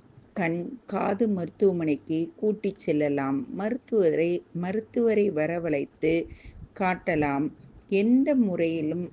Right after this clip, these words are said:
முறையில் உங்களுக்கு சரி என எண்ணுகிறீர்களோ அப்படி இது உதவி செய்யுங்கள். அது போதும். பெட்ஷீட்,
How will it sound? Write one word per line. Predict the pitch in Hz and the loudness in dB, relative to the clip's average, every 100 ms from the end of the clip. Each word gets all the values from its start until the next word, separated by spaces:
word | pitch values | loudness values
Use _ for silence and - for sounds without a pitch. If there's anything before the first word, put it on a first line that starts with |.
| - - | -12 -6
முறையில் | 180 190 190 190 226 - | -2 2 2 2 0 -2
உங்களுக்கு | 170 180 175 170 160 - 185 202 - | -6 -4 0 0 -2 -2 0 0 -2
சரி | - - 190 196 240 240 | -16 -2 2 2 2 2
என | 185 185 202 - - | 0 0 -4 -6 -6
எண்ணுகிறீர்களோ | 180 185 185 165 156 143 147 160 185 - - - - | -4 -4 -2 0 0 -2 -2 -4 -6 -12 -20 -20 -10
அப்படி | 190 185 - 254 254 | -8 -8 0 2 4
இது | 220 170 165 - | 2 0 -4 -6
உதவி | 175 180 196 214 | -2 2 4 2
செய்யுங்கள். | - 147 143 139 135 135 - - - - - - | -2 0 0 0 -2 -4 -8 -18 -20 -20 -20 -6
அது | 175 180 | -2 0
போதும். | 190 - 170 165 - - - - - - - - - - - 165 | -2 0 0 0 -4 -8 -20 -20 -20 -20 -20 -20 -20 -20 -12 -2
பெட்ஷீட், | 165 170 - - 170 160 | 0 -2 -4 0 2 2